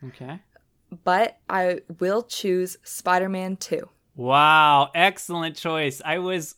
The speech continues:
Speaker 1: really, really banking on this one for my next pick. Um, you've taken it. I think Dylan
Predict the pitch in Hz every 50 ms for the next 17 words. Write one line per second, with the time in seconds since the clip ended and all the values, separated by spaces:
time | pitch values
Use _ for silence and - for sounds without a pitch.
0 | _ _ - 180 170 196 240 285 302 302 269 240 214 190 170 - - - 165 175
1 | 196 190 180 156 143 165 165 165 - 156 147 143 143 139 127 139 135 131 135 139
2 | 156 131 135 135 135 139 - - - - 135 131 127 123 _ _ _ _ _ _
3 | _ _ _ _ _ _ _ _ 135 139 139 135 135 131 131 131 - 139 143 147
4 | 143 - 147 131 127 - 135 127 127 127 165 - _ _ _ _ _ _ _ _
5 | _ _ _ _ _ _ _ _ _ 139 143 - 156 143 135 139 143 147 156 156
6 | 156 151 151